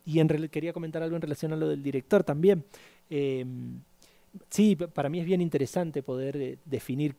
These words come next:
eh, eh, si es totalmente horizontal o si alguien asume algún tipo de rol. Eh, tanto Rolando como Roberto, ah, eh,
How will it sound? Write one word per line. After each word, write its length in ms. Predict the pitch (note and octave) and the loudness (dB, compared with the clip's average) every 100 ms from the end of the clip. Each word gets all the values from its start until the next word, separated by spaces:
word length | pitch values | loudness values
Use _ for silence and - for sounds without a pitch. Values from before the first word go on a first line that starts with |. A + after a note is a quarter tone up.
| _ - _ _ - _ E3+ | _ -20 _ _ -20 _ -20
eh, 80 | - _ _ C#3+ | -20 _ _ -20
eh, 220 | A2+ F#2+ _ _ _ _ _ _ - | -20 -20 _ _ _ _ _ _ -6
si 160 | - | 2
es 80 | D#3+ | 2
totalmente 460 | - F3 F3 F3+ F3 | 6 10 10 10 8
horizontal 440 | D#3+ D#3 D3 E3+ | 6 2 2 2
o 40 | E3+ | 2
si 140 | D#3+ | 0
alguien 180 | D3 D3+ | 0 0
asume 320 | C#3 D#3+ D#3 | 0 0 -2
algún 300 | C#3+ D3+ D3+ | -2 -6 -6
tipo 260 | D#3 D#3 C#3 | -6 -2 -2
de 140 | C3 | 0
rol. 260 | D3+ C#3 C3 - - - - | 0 -2 -4 -14 -20 -20 -10
Eh, 200 | C#3 C3+ - | -8 -6 0
tanto 240 | F3 F#3+ | 4 6
Rolando 420 | F3 E3+ F#3+ F#3 | 6 6 4 2
como 300 | E3 D3+ C#3 | 2 0 2
Roberto, 880 | C#3 C3+ D3+ E3 F3+ E3 D#3 C#3 C#3 | 4 4 4 2 -2 -2 -2 -6 -10
ah, 180 | D3+ D3 | -14 -16
eh, 320 | D3 C#3 B2+ | -14 -14 -14